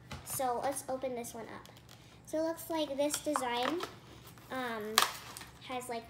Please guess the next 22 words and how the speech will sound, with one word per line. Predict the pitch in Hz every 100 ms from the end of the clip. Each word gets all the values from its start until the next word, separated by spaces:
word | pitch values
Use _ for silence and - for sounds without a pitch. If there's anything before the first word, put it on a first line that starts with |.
| -
pancakes, | 247 254 269 262 262 - - -
looks | 254 -
like | - 240
a |
breakfast | 214 233 302 302 -
one. | 311 302 311 320 - - - - - - -
It's | - -
really | 254 269
cute, | 277 - 269 247 240 - - 233
and | 233
it | -
comes | 269 254 262
with | 226 220 220 220
a |
little | 226 214 214
poster | - 220 - - 247 269 262
or | 277 294 - - - - - -
collector's | 269 269 302 294
guide, | 302 302
so | - 254
let's | 233 233
just | - - - - -